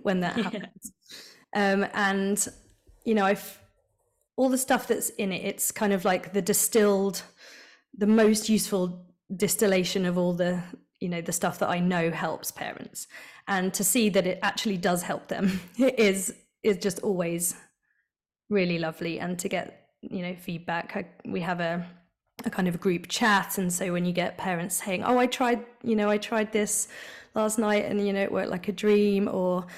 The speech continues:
Speaker 1: you know, "I'm just feeling really different about myself as a parent." Um, had one of the parents left me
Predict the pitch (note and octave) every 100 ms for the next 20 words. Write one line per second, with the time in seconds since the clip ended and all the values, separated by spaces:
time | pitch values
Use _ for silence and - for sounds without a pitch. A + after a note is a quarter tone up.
0 | - - - G3 F#3+ F#3 F3+ - F#3+ F#3
1 | F#3 G3 C4+ - - A3+ G#3 G#3+ G#3 G#3+
2 | G3+ G3 G3 F#3+ - G3+ G3 G3 G3 G3
3 | - F#3+ F3+ F3 F3 E3+ F3+ - - _
4 | _ _ - - - - F#3+ F#3+ F#3 F#3
5 | - F#3+ F#3 - - - - - - -
6 | - G3+ F3+ - F#3 F3 F3+